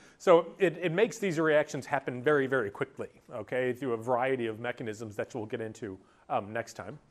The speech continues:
right? Uh, but to really understand what's going on with things like photosynthesis and aerobic respiration fully, uh, when I say fully, I mean enough to get an A on the next exam,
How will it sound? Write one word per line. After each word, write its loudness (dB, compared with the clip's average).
right? 2
Uh, 8
but 6
to -2
really 10
understand 4
what's 0
going 2
on 4
with -2
things -6
like -2
photosynthesis -4
and -6
aerobic -2
respiration -6
fully, 4
uh, 6
when 2
I 0
say -4
fully, 4
I 2
mean -6
enough -4
to -12
get -4
an -8
A 0
on -4
the -10
next -10
exam, -2